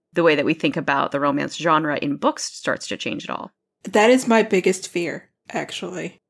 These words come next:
Speaker 1: Interesting.
Speaker 2: Because we've already seen people ha-, have these conversations about, do, do romance novels have to have a happy ending?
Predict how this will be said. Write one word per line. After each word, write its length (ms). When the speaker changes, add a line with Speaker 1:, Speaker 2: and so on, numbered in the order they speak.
Speaker 1:
Interesting. 440
Speaker 2:
Because 720
we've 200
already 380
seen 300
people 380
ha-, 380
have 340
these 180
conversations 840
about, 400
do, 200
do 220
romance 420
novels 420
have 280
to 100
have 200
a 60
happy 320
ending? 320